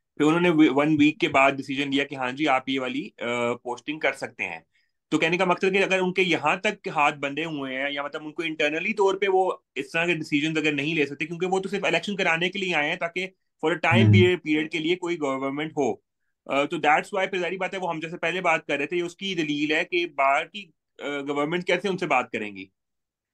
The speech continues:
Speaker 2: बिल्कुल।
Speaker 1: Although अगर इसी को हम, अ, इसमें एक चीज़ देखें कि इंडिया हमारा जो हम, हमसाया ममालिक है, उसमें although इंटरिम गवर्नमेंट का कोई कॉन्सेप्ट नहीं होता,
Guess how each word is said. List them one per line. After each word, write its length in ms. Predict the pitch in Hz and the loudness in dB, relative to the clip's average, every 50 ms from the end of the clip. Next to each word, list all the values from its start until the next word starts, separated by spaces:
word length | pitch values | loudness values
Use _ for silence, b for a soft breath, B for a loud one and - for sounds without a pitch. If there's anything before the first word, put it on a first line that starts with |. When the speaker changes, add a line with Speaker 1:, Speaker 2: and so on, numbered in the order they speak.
| _ - | _ -2
Speaker 2:
बिल्कुल। 160 | 113 107 120 | 2 4 6
Speaker 1:
Although 240 | 139 - 110 107 202 | 6 6 6 4 4
अगर 140 | 196 202 196 | 4 4 4
इसी 200 | 190 190 190 226 | 4 2 0 -2
को 180 | - 214 214 208 | -2 0 2 2
हम, 200 | 202 196 190 185 | 0 0 -2 0
अ, 100 | 185 175 | 0 0
इसमें 260 | 180 180 - 190 185 | 0 -2 -2 -4 -6
एक 80 | 185 | -6
चीज़ 180 | - 185 185 180 | -6 -6 -4 -2
देखें 240 | 175 170 175 202 202 | -2 -2 -2 -2 -2
कि 60 | 214 | -2
इंडिया 420 | 196 - 160 165 165 175 190 185 | -2 -2 -2 -6 -4 -2 0 0
हमारा 160 | 180 175 160 156 | 2 2 0 0
जो 120 | 160 170 | -2 -4
हम, 180 | 165 165 160 156 | -6 -6 -8 -10
हमसाया 380 | 147 - - 156 135 143 156 | -10 -6 -2 0 0 2 0
ममालिक 400 | - 175 160 139 131 131 135 135 - | 0 -2 0 0 0 0 -2 -6 -8
है, 60 | 180 | -10
उसमें 240 | 180 175 - 180 180 | -12 -10 -8 -2 0
although 500 | 165 156 156 160 156 175 170 180 - - | 2 2 2 0 -2 -6 -4 -4 -4 -2
इंटरिम 500 | - 135 147 156 151 160 151 160 175 180 | -2 -2 -2 -2 -2 -2 -2 -2 -4 -6
गवर्नमेंट 400 | 175 - 170 156 156 160 170 170 | -6 -4 -4 -4 -4 -4 -6 -8
का 60 | 180 | -4
कोई 180 | 160 - 175 180 | 0 2 2 2
कॉन्सेप्ट 400 | 180 - 160 160 160 170 170 170 - | 2 0 -2 -2 -2 -4 -6 -4 -4
नहीं 140 | 170 170 160 | -6 -4 -4
होता, 380 | 123 113 - 98 98 - _ | -6 -6 -6 -6 -6 -8 _